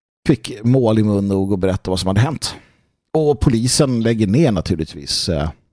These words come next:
det finns inget brott att utreda. Det, det är sant att det har hänt, va? Det vet man. Men de är ju så små, de här barnen, så att det, det blir ingenting av det inte. Det här fanns inte när jag var liten.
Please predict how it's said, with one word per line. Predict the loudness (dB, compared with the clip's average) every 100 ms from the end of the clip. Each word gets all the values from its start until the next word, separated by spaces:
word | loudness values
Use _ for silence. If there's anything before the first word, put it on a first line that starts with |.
| _
det | -4
finns | 0 -2 -2
inget | -4 -4 -6 -14 -4
brott | -4 -4 _
att | -2
utreda. | 0 2 2 0 0
Det, | 0 0
det | 0
är |
sant | 0 0 0 0
att | 0
det | -2
har | 0
hänt, | 0 0 -4 -8
va? | -16
Det | -6 -4
vet | -2 -6 -2
man. | -2 2
Men | 2 0 -4 -20 -20 _
de | -2 0
är |
ju | 0
så | -2
små, | -4 -2 -2
de | 0 0
här | 2
barnen, | 2 2 -2 -8
så | -14
att | -10
det, | -4 -4 -2
det | 0
blir | 2 2
ingenting | 0 0 0
av | 0
det | -2 -4
inte. | -16 -20 -20 _ _ _ _ _ _ _ _ _ _ _ _ _ _ _ _ _ _ _ 0
Det |
här | 0 2
fanns | -2 -2 -2
inte | -4 -6
när |
jag | -4
var | 0
liten. | 0 -2 -4